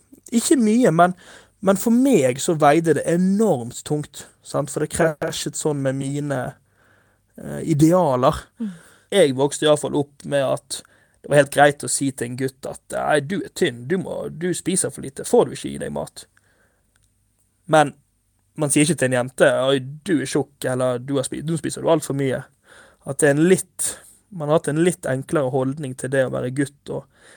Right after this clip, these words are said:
Speaker 1: gi beskjed om, om at man er for tynn. For meg så var det like vondt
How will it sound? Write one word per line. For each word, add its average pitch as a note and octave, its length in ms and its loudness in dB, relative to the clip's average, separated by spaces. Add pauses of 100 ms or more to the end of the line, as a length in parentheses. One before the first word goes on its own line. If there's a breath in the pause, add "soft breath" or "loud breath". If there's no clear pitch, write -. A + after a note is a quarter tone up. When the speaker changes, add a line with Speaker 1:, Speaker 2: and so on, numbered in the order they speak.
(140 soft breath)
Speaker 1:
gi C3+ 100 0
beskjed B2+ 440 0
om, - 260 -10 (160)
om D#2 100 -10
at - 140 -12
man D3+ 160 -8
er C#3+ 60 -10
for C#3 160 -10
tynn. C3 320 -8 (580)
For F3+ 160 4
meg D#3 240 4
så - 100 -6
var C#3+ 140 4
det C3 180 4
like G3 800 0
vondt C3+ 400 -6